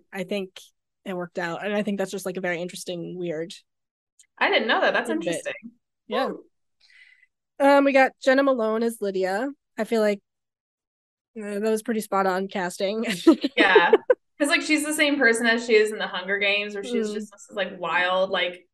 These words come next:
Speaker 2: sexual person.
Speaker 1: Mm-hmm.
Speaker 2: Um, you know, gotta respect it. She got what she wanted in the end. A man's. An army man's.
Speaker 1: True.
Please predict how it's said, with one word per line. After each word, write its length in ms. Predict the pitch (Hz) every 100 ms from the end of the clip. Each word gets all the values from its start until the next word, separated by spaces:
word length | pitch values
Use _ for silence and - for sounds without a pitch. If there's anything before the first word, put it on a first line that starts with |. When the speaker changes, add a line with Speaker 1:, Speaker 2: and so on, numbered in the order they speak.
| _ _
Speaker 2:
sexual 680 | - - 214 - - 208 196
person. 880 | 214 - - 214 208 220 233 247 - _ _
Speaker 1:
Mm-hmm. 720 | 240 226 196 190 - _ -
Speaker 2:
Um, 600 | 214 190 180 175 180 208 - _ _ _ _ _ _
you 100 | 233
know, 200 | 240 240
gotta 200 | 233 233
respect 400 | 269 262 247 285
it. 280 | 285 - -
She 220 | - 226
got 180 | 220 220
what 80 | 240
she 120 | 240
wanted 320 | 226 240 240
in 100 | 185
the 80 | 185
end. 360 | 175 175 185 196 _ _
A 80 | 202
man's. 520 | 208 220 196 202 - - _ _ _ _ _ -
An 120 | 220
army 260 | 214 220 220
man's. 480 | 226 196 185 196 - _ -
Speaker 1:
True. 540 | - 233 233 214 202